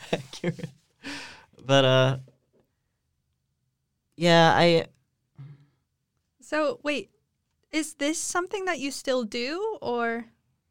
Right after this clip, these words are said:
Speaker 2: 'cause I think you said you started one of your stories with "When I was a freshman."
Speaker 1: Mm-hmm.
Speaker 2: So
Speaker 1: Uh, yeah, or, yeah. I, last time I did it was a couple years ago.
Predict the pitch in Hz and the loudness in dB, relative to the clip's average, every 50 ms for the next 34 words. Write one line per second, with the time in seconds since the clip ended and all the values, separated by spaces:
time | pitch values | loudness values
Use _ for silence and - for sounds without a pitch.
0 | _ _ _ - 294 277 294 294 294 - 302 330 339 - 370 370 - - 269 262 | _ _ _ -8 -4 0 0 0 0 -2 -8 -8 -6 -6 -8 -6 -2 0 0 0
1 | 247 240 233 233 _ _ _ _ _ _ _ 233 240 262 254 - - 262 240 247 | 2 0 -2 -4 _ _ _ _ _ _ _ -8 -6 -6 -6 -4 0 0 2 2
2 | 262 254 226 233 233 233 240 226 233 233 226 226 220 - - - - 240 226 226 | 0 0 -2 -2 -2 -2 -4 -2 0 2 2 2 2 -2 -8 -4 -2 0 0 0
3 | 226 226 - 233 - - 226 - _ _ _ _ _ _ _ _ _ _ _ - | -4 -4 -6 -6 -4 -4 -6 -10 _ _ _ _ _ _ _ _ _ _ _ -8
4 | 247 - - 233 233 226 226 226 226 247 226 - - 185 190 190 - - - - | -8 -4 0 0 2 2 2 2 0 -2 -6 -6 -4 -6 -4 -4 -4 -8 -8 -8
5 | - - 269 - - _ - 151 139 123 113 117 127 - - - - - - 254 | -12 -12 -14 -14 -16 _ -4 -2 -2 -2 -2 -6 -10 -14 -18 -20 -16 -4 2 2
6 | - 123 104 - - - 139 147 143 123 107 - - - 170 170 147 - - _ | 2 2 2 -2 -6 0 4 6 6 6 6 4 6 6 6 6 6 4 -6 _
7 | _ _ _ _ _ _ - 139 131 117 104 95 85 123 123 131 - _ _ _ | _ _ _ _ _ _ -2 0 2 2 2 0 -4 -6 -10 -14 -18 _ _ _
8 | _ _ _ _ - 127 131 131 127 127 127 127 127 127 131 135 131 - - _ | _ _ _ _ -2 2 2 4 4 4 4 2 0 0 -2 -2 -6 -8 -14 _
9 | _ _ _ - 127 151 165 - - 208 196 175 139 135 135 131 127 107 98 113 | _ _ _ -2 0 0 0 0 -2 0 0 0 0 0 0 2 2 0 0 -2
10 | 113 107 107 110 - - - - - - _ _ _ _ _ _ _ _ _ - | -4 -4 -6 -8 -10 -12 -14 -14 -16 -20 _ _ _ _ _ _ _ _ _ -12
11 | 127 131 - 131 131 123 117 110 110 104 110 117 - - 92 92 92 98 107 123 | -10 -4 -4 -2 -2 0 -2 -2 -2 -4 -4 -6 -6 -6 -6 -6 -4 -6 -6 -8